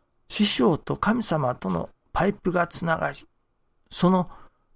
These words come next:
パイプがさらに私どものもとへもつながっておる。そこで神様からのご返事もいただくことができるようになっている。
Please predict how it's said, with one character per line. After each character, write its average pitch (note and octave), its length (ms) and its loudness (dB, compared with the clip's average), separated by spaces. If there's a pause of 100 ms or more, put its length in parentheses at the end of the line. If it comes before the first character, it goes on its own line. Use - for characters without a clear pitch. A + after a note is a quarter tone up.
(400)
パ F#3 140 6
イ G#3 80 6
プ G3+ 220 -6
が G3+ 240 2
さ - 200 0
ら C4+ 120 2
に C3 220 -8 (160)
私 F#3 540 0
ど C#3+ 120 0
も C3+ 120 -4
の C3 160 -6
も D#3 160 -2
と G#3+ 180 -2
へ B3+ 100 0
も G#3 200 -2 (760)
つ - 140 -2
な C#3 120 2
が C3 100 -4
っ - 80 -14 (140)
て - 160 -10
お - 40 -12
る。 - 140 -14 (1300)
そ - 140 -4
こ G3+ 120 6
で G#3 160 2 (680)
神 E3 220 6
様 C#3 300 2
か C#3 140 0
ら C#3+ 120 4
の D3 240 0 (840)
ご C3 140 2
返 F3+ 280 2
事 F3 140 -2
も F#3 260 0 (480)
い F3 80 0
た E3+ 120 2
だ F3 120 2
く - 60 -14
こ - 160 -4
と B2 120 -4
が F3 220 2
で E3 160 0
き A3+ 140 -10
る A#3 100 -8
よ F3+ 180 -2
う C3 40 -6
に C#3+ 120 -8
な D#3 120 -4
っ - 80 -10 (100)
て - 80 -18
い C#3+ 120 -18
る。 - 120 -18